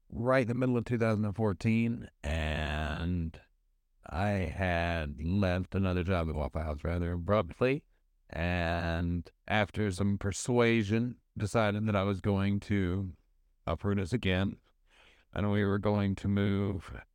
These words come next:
to Tennessee, little tourist town where things were ridiculously expensive, but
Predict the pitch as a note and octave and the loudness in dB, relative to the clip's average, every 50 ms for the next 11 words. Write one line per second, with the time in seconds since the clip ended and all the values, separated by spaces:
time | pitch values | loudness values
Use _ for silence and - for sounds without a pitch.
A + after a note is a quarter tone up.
0 | _ - - - F2+ F2+ E2+ F2 E2+ F2 F2 D#2+ C#2+ D#2 - - _ _ _ _ | _ -12 -6 -2 -2 0 0 0 0 0 0 -2 -4 -6 -10 -18 _ _ _ _
1 | _ _ - - G#2+ - - - - F2 E2 D#2+ D#2 D#2+ D#2+ - _ _ _ _ | _ _ -4 -2 -2 -2 -2 -2 0 0 0 2 0 -2 -2 -4 _ _ _ _
2 | _ _ _ _ - - F#2 G2 G#2 - - G#2+ G#2+ G#2 G#2 G2 - - G2 G2 | _ _ _ _ -8 -4 -2 -2 -2 -2 -2 -2 0 0 0 -2 -2 0 0 2
3 | F#2+ F#2+ F2+ G2+ G2+ G2 F#2+ F2+ E2 E2+ F2 F#2+ F2+ F#2 F2+ F2 E2 D#2+ _ _ | 2 2 0 0 0 -2 -2 -2 -2 -2 -2 -2 -2 -2 -2 -4 -4 -6 _ _
4 | _ _ - - G2 F#2+ G#2+ A2+ G#2+ - A2+ G#2+ G#2 F#2+ F2+ A2 A2 G#2 F#2+ - | _ _ -2 -2 0 4 4 4 4 4 4 2 2 2 2 2 2 2 2 0
5 | - - A2+ G#2+ G#2+ - - A2+ A2 - - _ - - G2 G2+ F#2+ F2 E2 E2+ | 0 2 2 4 4 2 2 0 -2 -2 -4 _ -4 2 2 4 4 4 2 0
6 | D2+ | 0